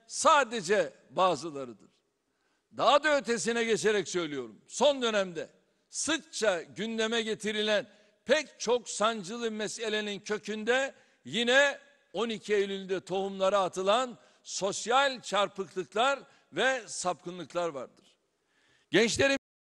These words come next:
Batı bize "Türkiye sessiz devrim gerçekleştirdi." diyordu. Ya şimdi ne oldu size de bütün bu kullandıklarınızı değiştirdiniz?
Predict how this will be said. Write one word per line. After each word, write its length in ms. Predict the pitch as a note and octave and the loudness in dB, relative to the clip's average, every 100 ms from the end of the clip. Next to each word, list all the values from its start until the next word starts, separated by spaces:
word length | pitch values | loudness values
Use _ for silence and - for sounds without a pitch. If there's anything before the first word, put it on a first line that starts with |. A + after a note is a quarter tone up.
| _ _ _ F#3+ | _ _ _ 2
Batı 480 | F3+ E3+ B3 C4+ B3+ - - - - _ | 2 4 0 -2 -8 -20 -20 -20 -20 _
bize 460 | E3 C#3 B3 C#4+ C4+ - - - - - - - _ _ | -2 10 10 10 4 -6 -16 -20 -20 -20 -20 -20 _ _
"Türkiye 560 | - D4+ - G#3+ B3+ C#4 | 6 6 6 4 6 4
sessiz 800 | - - - - C#4 D#4+ G#3+ F3 | 4 6 6 6 6 6 6 10
devrim 500 | A#3 A#3 B3+ D4+ B3+ | 10 10 6 8 10
gerçekleştirdi." 1120 | A#3 G#3 G#3 G#3 F#3+ G3 - E3+ D#3+ D3 C3 | 10 10 6 4 8 6 8 4 6 4 2
diyordu. 440 | C#3 B2+ A2 - - - - _ _ - | 2 0 -2 -12 -20 -20 -20 _ _ -6
Ya 180 | B2+ D#3 | 0 0
şimdi 360 | C#3+ F3 F#3 F#3 | 0 -2 0 4
ne 40 | |
oldu 320 | G3+ B3+ C#4 | 6 4 2
size 320 | - - D#3+ | -2 0 2
de 160 | D3 A#2+ - - - - _ - | 2 -2 -6 -20 -20 -20 _ -10
bütün 500 | C#3+ G3 A3+ F3+ C#3 | -2 4 6 4 2
bu 80 | D#3+ | -2
kullandıklarınızı 1120 | E3 E3+ E3+ E3 D#3+ D#3 D3+ D#3 D3+ B2+ C#3+ | 2 4 4 2 0 2 4 4 0 -2 -2
değiştirdiniz? 840 | C#3 B2+ - A2 F#2 - - - | 0 0 -4 -10 -12 -18 -20 -20